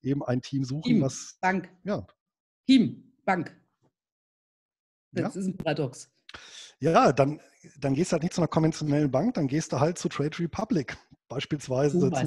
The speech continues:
Speaker 1: zum
Speaker 2: ja, aber
Speaker 1: Startup.
Speaker 2: das gab's ja
Speaker 1: Ja.
Speaker 2: alles damals noch nicht.
Speaker 1: Ja,
Speaker 2: Nein,
Speaker 1: ja,
Speaker 2: heute,
Speaker 1: gut, aber
Speaker 2: heute sehe
Speaker 1: wir
Speaker 2: ich
Speaker 1: können
Speaker 2: da,
Speaker 1: jetzt natürlich nicht, wir
Speaker 2: sehe ich
Speaker 1: können
Speaker 2: da
Speaker 1: jetzt natürlich nicht die
Speaker 2: natürlich
Speaker 1: Vergangenheit <laughs> erinnern. Das ist
Speaker 2: Heute
Speaker 1: ja,
Speaker 2: sehe ich da natürlich,
Speaker 1: ne?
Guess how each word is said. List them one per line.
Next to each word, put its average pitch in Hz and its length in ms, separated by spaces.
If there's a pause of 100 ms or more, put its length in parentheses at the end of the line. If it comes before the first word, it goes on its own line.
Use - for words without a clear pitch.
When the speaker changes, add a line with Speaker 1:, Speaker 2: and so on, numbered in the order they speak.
(100)
Speaker 1:
zum - 20
Speaker 2:
ja, 156 160
aber 156 80
Speaker 1:
Startup. 156 100
Speaker 2:
das 156 140
gab's 123 300
ja 156 120
Speaker 1:
Ja. 262 100
Speaker 2:
alles 123 160
damals 107 360
noch 107 100
nicht. 107 140
Speaker 1:
Ja, 143 100
Speaker 2:
Nein, 196 140
Speaker 1:
ja, 139 80
Speaker 2:
heute, 208 160
Speaker 1:
gut, 247 280
aber 147 120
Speaker 2:
heute 139 200
sehe - 40 (100)
Speaker 1:
wir - 40
Speaker 2:
ich 127 60
Speaker 1:
können 185 120
Speaker 2:
da, 220 60
Speaker 1:
jetzt - 100
natürlich 202 280
nicht, 214 180
wir 170 80
Speaker 2:
sehe - 20
ich - 60
Speaker 1:
können 214 120
Speaker 2:
da 214 60
Speaker 1:
jetzt 214 60
natürlich 196 200
nicht 302 120
die 311 40
Speaker 2:
natürlich - 80
Speaker 1:
Vergangenheit 214 560 (140)
<laughs> - 160
erinnern. 151 400
Das - 180
ist - 160
Speaker 2:
Heute 226 240
Speaker 1:
ja, 226 60
Speaker 2:
sehe 240 200
ich 214 80
da 226 120
natürlich, 208 680
Speaker 1:
ne? 208 60